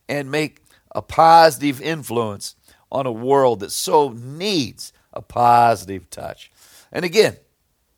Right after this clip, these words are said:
I thank God, uh, for Cindy and just the influence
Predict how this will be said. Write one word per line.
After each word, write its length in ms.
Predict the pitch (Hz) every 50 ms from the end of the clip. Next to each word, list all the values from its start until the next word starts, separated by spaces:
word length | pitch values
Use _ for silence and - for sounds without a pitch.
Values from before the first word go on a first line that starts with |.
| _ _ _ _ _ _ _ _ _ _ _ - -
I 160 | 123 127 127
thank 340 | 117 - 135 135 131 120 104
God, 400 | 110 120 123 135 139 139 127 - _ _ _ _ _ _ _ _ -
uh, 400 | - 101 104 104 90 76 73 76
for 220 | _ _ - 98
Cindy 540 | - - - 151 156 156 160 170 160 139 117
and 280 | 104 98 87 - - 67
just 300 | 98 117 113 104 - -
the 140 | 104 104
influence 840 | 95 - 127 151 165 170 143 - 156 156 151 151 151 147 - -